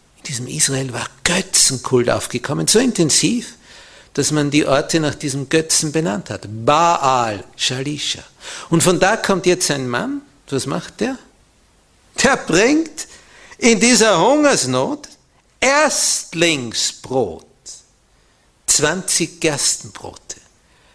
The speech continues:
Neues Getreide. Das heißt, so wie eine Pizza. Zwanzig so Fladen bringt er daher. Das war sensationell. Und die Studenten,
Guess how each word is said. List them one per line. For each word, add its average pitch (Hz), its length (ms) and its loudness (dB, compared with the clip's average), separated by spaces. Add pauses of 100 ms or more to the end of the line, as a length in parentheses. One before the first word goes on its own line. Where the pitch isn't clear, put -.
(140)
Neues 131 480 0
Getreide. 110 600 -6 (840)
Das - 180 0
heißt, - 480 -4 (480)
so 82 220 -4
wie 104 100 0
eine 98 140 -4
Pizza. - 500 -6 (580)
Zwanzig - 500 -4
so 92 140 -2
Fladen 92 500 -4
bringt - 360 -14
er - 60 -18
daher. - 320 -16 (600)
Das - 160 -2
war - 120 -4
sensationell. - 800 -6 (2500)
Und 113 260 -4
die 98 80 -2
Studenten, 85 460 -2